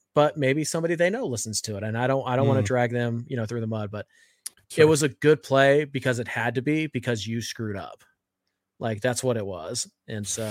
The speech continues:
Speaker 2: Sure.
Speaker 1: you know, it was, it was fun to watch. And like I said, the reaction is hilarious 'cause, yeah, he gets up, like, not only does he hit him with the no-fly zone, he also gets him with the little da-da-da. So it's like, yeah, like, okay, whatever, Dominic, like, fine.
Speaker 2: <laughs>
Speaker 1: But come on.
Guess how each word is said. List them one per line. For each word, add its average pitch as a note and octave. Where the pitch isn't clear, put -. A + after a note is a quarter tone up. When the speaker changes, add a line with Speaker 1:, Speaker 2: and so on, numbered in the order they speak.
Speaker 2:
Sure. G2
Speaker 1:
you F3+
know, B2
it A#2
was, B2
it D#3+
was C3
fun F3+
to D#3+
watch. C#3
And B2
like A#2+
I -
said, A2+
the A#2
reaction B2+
is A#2+
hilarious A#2
'cause, A2
yeah, G#2+
he G#2+
gets A#2+
up, A2+
like, G2+
not C#3+
only C#3+
does C3+
he C3
hit C3
him C3
with B2+
the A#2+
no-fly B2
zone, A#2+
he A#2
also A#2
gets A#2
him A#2+
with A2+
the A2+
little A2+
da-da-da. A#2
So A#2
it's A2
like, G#2+
yeah, A#2
like, A2+
okay, A2
whatever, A#2
Dominic, G#2
like, G#2+
fine. G2+
Speaker 2:
<laughs> -
Speaker 1:
But A2+
come A#2
on. -